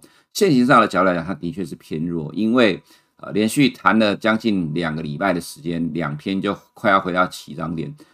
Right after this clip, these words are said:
这的确走势是不强的哈。不过，就像我们刚才所讲的，其实全球市场，美股，呃，道琼在这三天是倒数第二名啊。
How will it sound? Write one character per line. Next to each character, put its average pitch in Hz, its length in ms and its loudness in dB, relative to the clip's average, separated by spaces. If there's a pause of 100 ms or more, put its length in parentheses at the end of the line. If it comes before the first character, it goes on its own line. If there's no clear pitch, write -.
(140)
这 170 80 -2
的 92 120 -6
确 104 160 2
走 76 260 -8
势 90 180 -8
是 80 100 -10
不 85 140 -8
强 - 280 -12
的 - 80 -18
哈。 - 200 -20
不 - 80 -20
过， 113 420 4 (760)
就 117 80 2
像 113 160 4
我 90 60 4
们 87 120 0
刚 101 120 2
才 98 60 -2
所 87 140 -4
讲 76 220 -8
的， 76 80 -10
其 - 80 -18
实 85 80 -6
全 98 200 -4
球 98 140 -2
市 107 200 -2
场， 80 260 -8 (380)
美 104 220 0
股， 80 380 -2
呃， 78 180 -6
道 110 240 6
琼 90 220 -4
在 104 240 2
这 101 220 -4
三 95 260 -2
天 92 200 -4
是 90 360 -4
倒 101 160 4
数 - 160 -8
第 95 200 -4
二 87 100 -4
名 76 240 -8
啊。 - 20 -20